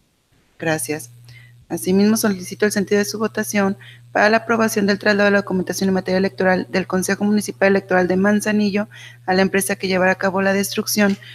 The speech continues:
con la empresa Logística Mar Transportación Express. Por los que estén por la afirmativa, a favor de levantar su mano de la manera acostumbrada.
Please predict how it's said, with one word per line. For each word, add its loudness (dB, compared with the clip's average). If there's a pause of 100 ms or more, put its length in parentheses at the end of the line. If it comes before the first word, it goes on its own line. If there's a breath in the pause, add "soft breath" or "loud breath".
(180 loud breath)
con 4
la 4
empresa 2
Logística -4
Mar 0
Transportación -2
Express. -4 (400 soft breath)
Por -2
los 0
que -2
estén -2
por -2
la 2
afirmativa, 0
a -2
favor 0
de 0
levantar 0
su -4
mano 2
de 2
la 0
manera 0
acostumbrada. -10